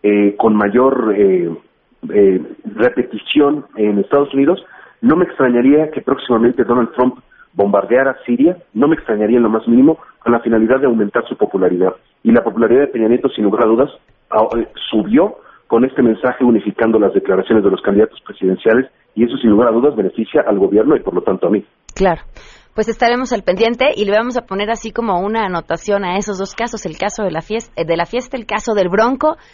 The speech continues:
Speaker 2: y hacia dónde irán ya sus declaraciones como candidato. Entonces entenderemos el porqué de muchas cosas que nos irán
Speaker 1: Ahí
Speaker 2: pasando.
Speaker 1: se acerca, ahí se acerca, eso, eso es un hecho.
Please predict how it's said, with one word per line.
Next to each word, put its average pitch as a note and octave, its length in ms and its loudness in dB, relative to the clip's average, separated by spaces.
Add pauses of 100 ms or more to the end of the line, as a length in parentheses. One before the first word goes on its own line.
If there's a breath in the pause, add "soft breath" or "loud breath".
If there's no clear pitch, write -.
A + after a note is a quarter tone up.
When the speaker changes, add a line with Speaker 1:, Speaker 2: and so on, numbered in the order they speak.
(200 soft breath)
Speaker 2:
y F#3 60 0
hacia F3+ 200 0
dónde G3 260 0
irán G3 220 0
ya G3 140 0
sus G3 180 -10
declaraciones F3 680 -4
como D#3+ 220 -6
candidato. E3 600 -4
Entonces E3 440 -8
entenderemos F#3 1040 -2
el E3+ 140 -8
porqué A#3+ 400 -10
de C4 80 -10
muchas F#3 320 -10
cosas D#3+ 260 -10
que D#3 120 -10
nos C#3+ 180 -12
irán - 140 -4
Speaker 1:
Ahí A#2+ 100 2
Speaker 2:
pasando. C3 240 -4
Speaker 1:
se D3 60 0 (100)
acerca, - 180 -10 (160)
ahí G#2+ 240 0
se D3+ 60 0
acerca, C3 320 0
eso, A#2 160 0
eso B2 160 -2
es A#2+ 80 -2
un A#2+ 80 4
hecho. - 200 -8